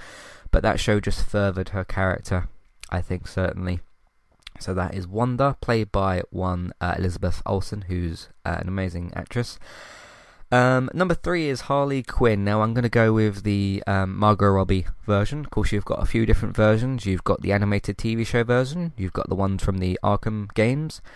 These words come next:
You've got the one from the T V show, voiced by Kaylee, uh, Cuoco, I think her name is. Um, so tho-, those are all, I don't think that there's a bad version of Harley Quinn,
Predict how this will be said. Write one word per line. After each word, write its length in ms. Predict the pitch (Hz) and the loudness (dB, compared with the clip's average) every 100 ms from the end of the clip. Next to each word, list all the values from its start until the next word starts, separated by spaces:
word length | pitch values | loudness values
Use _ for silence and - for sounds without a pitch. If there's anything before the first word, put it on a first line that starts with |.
| - - - | -20 -20 -8
You've 240 | - 95 - | -2 0 0
got 180 | 95 | -2
the 80 | - | 0
one 380 | 98 101 98 95 | 2 2 2 -2
from 380 | - 98 92 92 | -2 -2 -2 -4
the 520 | - 95 92 92 90 - | -2 0 0 0 -2 -2
T 160 | 117 | -2
V 120 | 117 | 0
show, 300 | 120 - 135 | -2 0 0
voiced 340 | 120 95 92 - | 0 -2 -2 -2
by 160 | 90 | -2
Kaylee, 560 | 90 - 95 92 90 87 - | -2 -2 0 0 -2 -2 -2
uh, 140 | 87 | -4
Cuoco, 420 | - 120 - 139 | 0 -2 0 -4
I 40 | 131 | -4
think 180 | 147 | -2
her 80 | 151 | -2
name 180 | 143 147 | -2 -2
is. 160 | 156 - - - - - - | -4 -10 -16 -20 -20 -20 -2
Um, 540 | 101 107 104 101 101 104 - _ - - _ _ - | 2 4 2 0 -2 -6 -14 _ -14 -14 _ _ -10
so 160 | - 98 | -2 4
tho-, 180 | 101 | 4
those 300 | 107 104 113 | 4 4 4
are 60 | 120 | 4
all, 240 | 123 120 - - 90 104 | 2 -2 -6 -6 0 4
I 100 | 143 | 6
don't 240 | 180 - | 4 2
think 200 | 165 135 | -2 0
that 80 | 123 | 2
there's 180 | 131 117 | 2 2
a 80 | |
bad 440 | 98 98 107 101 92 | 0 2 2 2 0
version 380 | 95 92 92 95 | 0 0 -2 -6
of 60 | |
Harley 320 | 92 92 92 | -4 -2 -4
Quinn, 340 | - 92 92 | -4 -4 -4